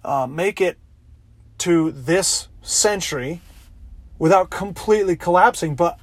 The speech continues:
I mean, there's, there's funding from Russia, there's funding from China. It's, you know, it wasn't them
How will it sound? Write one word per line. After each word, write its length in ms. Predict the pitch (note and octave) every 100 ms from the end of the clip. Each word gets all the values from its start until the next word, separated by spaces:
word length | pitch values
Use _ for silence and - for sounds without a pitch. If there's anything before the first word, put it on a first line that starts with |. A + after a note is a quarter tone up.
| - - - - - - - -
I 100 | F3+
mean, 140 | E3+
there's, 340 | F#3 F#3+ -
there's 280 | - F3 E3
funding 420 | - - F#3+ F3+
from 300 | D#3+ E3 D3+
Russia, 540 | D3+ E3 E3+ - E3 D3+
there's 160 | C#3 B2
funding 300 | E3+ D#3+ D3
from 200 | D#3+ C#3+
China. 680 | - D#3 D#3 D#3 D3+ B2+ A#2+
It's, 280 | C#3 - - _ _ _ _ _ _ _
you 120 | -
know, 120 | C3
it 220 | B2+ C#3 D#3
wasn't 400 | F3 E3+ D3 A#2+
them 440 | D#3+ D#3+ D3+ C3+